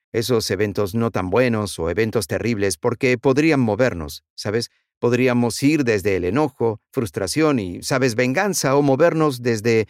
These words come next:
amor, gratitud, etcétera. No estoy para juzgar cuál es mejor o peor, pero el sistema nervioso no lo sabe distinguir. Y si eres el tipo de persona que necesita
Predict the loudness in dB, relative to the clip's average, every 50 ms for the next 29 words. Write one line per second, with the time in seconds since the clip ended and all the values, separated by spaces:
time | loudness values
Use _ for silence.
0 | _ _ _ -4 -2 -2 0 2 2 2 2 2 0 0 -2 -2 -2 -4 -6 -2
1 | 0 2 2 2 2 0 0 0 0 0 0 -2 -6 -6 -8 -10 _ _ _ _
2 | _ -2 0 2 2 2 0 -2 _ 0 0 0 0 0 -2 -2 -2 -2 -2 -2
3 | -6 -4 -2 -2 -2 0 0 0 0 0 0 -2 -4 -6 -4 0 2 2 2 2
4 | 2 2 2 2 2 2 2 4 4 4 4 4 0 -2 0 0 0 2 2 2
5 | 0 0 2 2 2 2 2 0 2 2 2 4 2 2 2 2 0 0 2 2
6 | 0 0 -4 -6 -8 -8 -6 -6 -8 -8 -8 _ _ _ _ -10 -8 -6 -2 0
7 | 0 0 2 0 0 -2 -2 0 2 2 2 2 2 0 -2 0 0 -2 -2 0
8 | -2 -2 -4 -2 -4 -4 -4 -2 -2 0 0 0 0